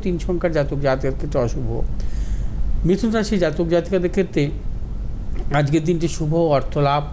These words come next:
কর্মক্ষেত্রে সুনাম বৃদ্ধি, পদোন্নতি, সন্তানের সাফল্য।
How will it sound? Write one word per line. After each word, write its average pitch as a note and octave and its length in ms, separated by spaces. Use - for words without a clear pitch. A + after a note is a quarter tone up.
কর্মক্ষেত্রে F3 560
সুনাম D#3 380
বৃদ্ধি, D#3 360
পদোন্নতি, D#3+ 480
সন্তানের B2+ 460
সাফল্য। A#2+ 600